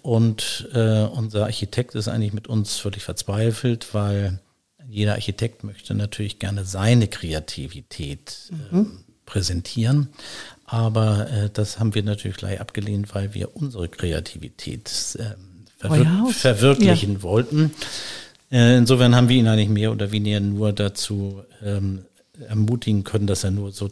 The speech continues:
Speaker 1: den halben Rohbau macht, aber mit dem Innenausbau nichts zu tun hat. Und wir haben auch sämtliche alten Sachen, die auch nur annähernd erhaltenswert waren,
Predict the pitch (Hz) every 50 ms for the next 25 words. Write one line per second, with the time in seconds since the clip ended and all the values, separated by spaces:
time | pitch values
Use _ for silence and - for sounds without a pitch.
0 | - _ _ _ 101 98 92 92 92 92 90 87 95 _ _ - 107 107 107 101
1 | 90 80 - 107 120 123 - 107 104 104 104 104 110 120 127 127 - - - -
2 | 110 110 107 104 101 98 101 98 - 95 98 - 113 113 117 113 110 101 110 117
3 | 107 104 - - 95 95 95 95 98 95 - - - - - - - 143 135 127
4 | 117 127 120 120 - - - 117 104 104 - - 104 95 95 101 101 101 104 -
5 | 107 101 98 95 - - - - - - - _ _ _ _ _ _ - - 110
6 | 117 113 - 110 101 - - - - - 120 117 120 139 - - - 120 110 104
7 | 104 113 110 104 120 120 117 117 - 107 107 - - 117 104 104 110 110 107 110
8 | 110 107 104 98 - - 131 131 120 107 104 110 110 107 101 - - 95 85 92
9 | 98 110 107 - 131 127 - - - 131 127 120 127 - - 117 120 123 127 131
10 | 139 135